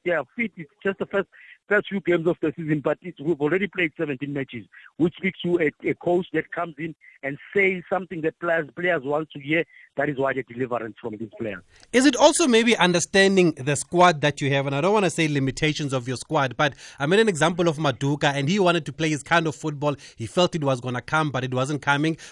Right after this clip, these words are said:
Speaker 2: But it seems like Fadlu is happy to grind out the results here with this squad.
Speaker 1: I, you know, you know, I don't wanna undermine Maduka. He's a coach. I'm a coach myself. But I,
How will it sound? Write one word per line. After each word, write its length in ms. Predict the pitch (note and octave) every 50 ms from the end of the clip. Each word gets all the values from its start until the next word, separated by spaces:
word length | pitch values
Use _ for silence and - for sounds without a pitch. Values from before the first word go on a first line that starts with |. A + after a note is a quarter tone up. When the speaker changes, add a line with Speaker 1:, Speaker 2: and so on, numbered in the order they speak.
| -
Speaker 2:
But 100 | - C3+
it 100 | D3+ C#3+
seems 180 | - G#3+ G#3+ G3
like 160 | F#3 - -
Fadlu 220 | - F#3 F#3 F3 F#3
is 120 | D#3+ B2
happy 220 | B2 F3+ F3 G3
to 100 | E3 -
grind 300 | C#3+ - C#3+ C#3 C#3 C3+
out 100 | C3 B2+
the 80 | - B2
results 380 | A2+ A#2 G2+ A#2 B2 C3+ - -
here 180 | C3+ A#2+ A2+ - - _ -
with 160 | A2+ - -
this 120 | - B2 -
squad. 360 | - - C3 A#2+ A2 F#2+ - _ _ _ _ _ _ _ _ _ _ _ _ _ _ _ _ _ -
Speaker 1:
I, 200 | - - - - - -
you 160 | - G#3 F#3+ G#3
know, 260 | A#3 - G#4+ D4+ - -
you 120 | F#3 G3
know, 140 | A3 C#4+ -
I 160 | C#4+ F#3+ E3
don't 180 | - F3 G3+ G3+
wanna 200 | F3+ E3 D3+ C3+
undermine 500 | C#3 C3+ B2+ B2+ B2 C#3+ C#3+ D3+ D3 D3+
Maduka. 480 | C#3 B2 - - B2+ B2+ B2+ B2+ B2 B2
He's 120 | A2+ G#2+
a 80 | A#2+ -
coach. 260 | - D3 C#3+ C3+ -
I'm 160 | C3 A#2+ A#2
a 60 | A#2
coach 240 | - C#3 C#3 B2+ -
myself. 460 | - B2+ A#2+ A2 - C#3 B2+ A2+ G#2+ _ _ - - - - - -
But 120 | C#3 D3
I, 60 | D#3